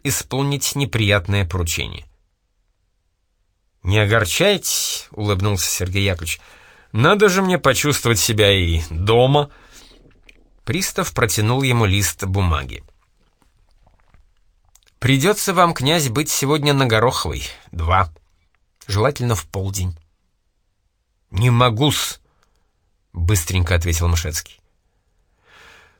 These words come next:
«Ну, о том просит вас лично помощник городоначальника, его превосходительство Фриш». «Владимир Эдуардович?» Положение осложнялось. «А что ему надобно?»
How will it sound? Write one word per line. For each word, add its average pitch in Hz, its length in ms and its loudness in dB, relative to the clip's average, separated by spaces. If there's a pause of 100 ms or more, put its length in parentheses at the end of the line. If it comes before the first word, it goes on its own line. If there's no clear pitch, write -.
(380)
«Ну, 113 160 4
о 262 60 2
том 240 200 2
просит 220 340 2
вас 208 220 2
лично 196 380 -2
помощник 165 560 2
городоначальника, 123 1000 2
его 135 220 2
превосходительство 117 880 -2
Фриш». - 600 -4 (1160)
«Владимир 107 640 0
Эдуардович?» 120 760 0 (920)
Положение 92 500 0
осложнялось. 87 580 -2 (920)
«А 104 140 0
что - 220 0
ему 127 220 6
надобно?» 113 500 2